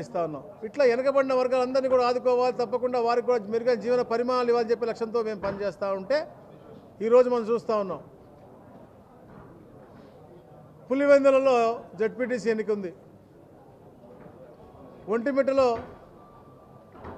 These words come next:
ఎన్నిక ఉంది. ఇన్ని సంవత్సరాలు కూడా వాళ్ళు రౌడీజం, గుండాయిజంతో వారు ఓట్లు వేయించుకున్నారు. కానీ ఈరోజు అక్కడ ప్రజలు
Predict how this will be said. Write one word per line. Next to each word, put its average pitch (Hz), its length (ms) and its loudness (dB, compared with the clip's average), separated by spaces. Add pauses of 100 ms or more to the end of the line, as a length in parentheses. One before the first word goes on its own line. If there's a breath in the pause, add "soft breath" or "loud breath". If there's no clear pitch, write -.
(1040)
ఎన్నిక 226 260 -4
ఉంది. 190 180 -6 (1500)
ఇన్ని 269 200 0 (120)
సంవత్సరాలు 262 580 0
కూడా 262 160 4 (100)
వాళ్ళు 247 220 2 (100)
రౌడీజం, 247 560 0 (160)
గుండాయిజంతో 240 760 0 (2250)
వారు 208 180 2 (120)
ఓట్లు 214 200 -2
వేయించుకున్నారు. 147 460 -10 (240)
కానీ 220 240 -6
ఈరోజు 240 240 4
అక్కడ 233 220 -4
ప్రజలు 262 240 4